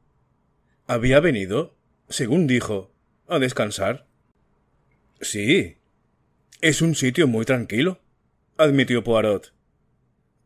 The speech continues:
«¿Y los señores?», indicó a los tres hombres. «¿Cree usted que también desean descansar?».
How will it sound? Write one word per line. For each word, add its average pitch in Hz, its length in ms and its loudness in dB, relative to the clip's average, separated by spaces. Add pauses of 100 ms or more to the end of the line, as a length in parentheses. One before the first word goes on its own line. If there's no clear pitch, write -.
(200)
«¿Y 156 80 4
los 131 200 0
señores?», 107 640 -6 (640)
indicó 117 460 2
a 117 60 2
los 135 140 2
tres 117 220 -4
hombres. 117 440 -2 (920)
«¿Cree 180 240 6
usted 135 580 6
que 127 100 2
también 117 380 2
desean 104 380 2
descansar?». 110 720 -4